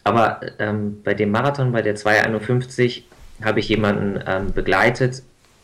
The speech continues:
Und, ähm, das heißt, ich bin natürlich nicht an meiner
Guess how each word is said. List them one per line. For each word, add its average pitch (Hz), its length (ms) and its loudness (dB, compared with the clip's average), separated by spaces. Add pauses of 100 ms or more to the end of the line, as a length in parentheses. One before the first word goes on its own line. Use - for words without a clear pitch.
(460)
Und, 104 420 -2
ähm, 101 320 -2
das 101 200 -4
heißt, 104 340 0
ich - 180 -14
bin 110 140 4
natürlich 107 400 2
nicht 110 180 0
an 98 100 0
meiner 98 420 -2